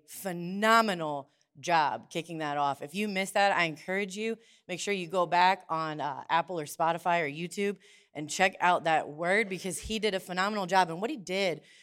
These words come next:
was he laid the foundation. He laid the groundwork. He gave so much background to the life of Elijah,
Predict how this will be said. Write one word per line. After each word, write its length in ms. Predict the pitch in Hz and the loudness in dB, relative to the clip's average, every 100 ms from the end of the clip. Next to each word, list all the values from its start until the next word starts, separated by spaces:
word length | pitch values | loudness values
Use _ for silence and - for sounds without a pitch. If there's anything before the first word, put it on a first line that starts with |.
| _ | _
was 160 | 185 185 | -6 -4
he 160 | 196 180 | -4 -4
laid 580 | 165 180 226 254 269 - _ _ | -2 0 0 0 -4 -8 _ _
the 60 | 185 | -10
foundation. 580 | - 180 165 180 180 165 | -2 -2 0 0 -2 -4
He 160 | 175 151 | -8 -6
laid 240 | 180 214 | -4 -4
the 80 | 233 | -6
groundwork. 520 | 147 160 165 151 143 | -4 -6 -4 -6 -8
He 120 | 175 | -10
gave 260 | 160 170 151 | -6 -6 -6
so 380 | - - 214 247 | -8 -4 -4 -2
much 340 | 262 240 160 | -4 -6 -2
background 800 | 175 175 170 156 147 135 127 - _ _ _ - | 0 0 -4 -8 -8 -10 -12 -18 _ _ _ -12
to 360 | - 196 175 147 | -6 -4 -2 -2
the 160 | 160 | -2
life 540 | 147 156 185 214 - - - | -2 2 2 0 -4 -16 -10
of 160 | 160 - | -10 -8
Elijah, 960 | 143 131 127 135 143 139 117 - - | -8 -8 -10 -8 -8 -8 -12 -16 -16